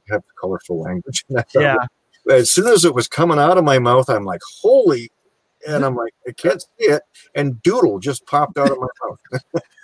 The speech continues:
Speaker 1: <laughs> I thought, "I gotta keep this family friendly, and I don't wanna swear."
Speaker 2: Right.
Speaker 1: So that's it. Just, and then the whole trip, every, I was always,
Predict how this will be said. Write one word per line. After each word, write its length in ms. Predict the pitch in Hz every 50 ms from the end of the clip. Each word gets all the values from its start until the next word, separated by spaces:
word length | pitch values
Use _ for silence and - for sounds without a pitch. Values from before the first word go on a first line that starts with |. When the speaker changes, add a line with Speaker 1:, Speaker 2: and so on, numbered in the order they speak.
| 214 - - -
Speaker 1:
<laughs> 0 | 220 202 - - -
I 60 | 190 196 165
thought, 320 | 156 139 - 160 160 151 151
"I 40 | 143
gotta 220 | 151 156 147 131
keep 200 | - 143 143 160
this 160 | 147 131 -
family 360 | - 135 131 131 127 123 120
friendly, 420 | 110 - 110 104 104 110 127 135 135
and 100 | 127 123
I 80 | 117
don't 180 | - 101 - 92
wanna 240 | 107 110 113 107 98
swear." 540 | - - - - 87 87 90 98 - - - _ _ _ _ _ _ -
Speaker 2:
Right. 320 | 139 139 135 135 131 131 131
Speaker 1:
So 340 | - _ _ _ _ - -
that's 340 | 170 131 110 113 - - _ -
it. 160 | 104 110 104
Just, 260 | - - 117 - - -
and 160 | 123 117 123
then 140 | 131 143 147
the 100 | 139 120
whole 500 | 101 101 127 151 160 160 165 170 160 - _ _ _ -
trip, 400 | - - - 139 127 110 90 - _ _ -
every, 320 | 101 101 - 117 113 113 -
I 100 | 104 104
was 160 | 107 107 -
always, 320 | - 107 110 113 113 107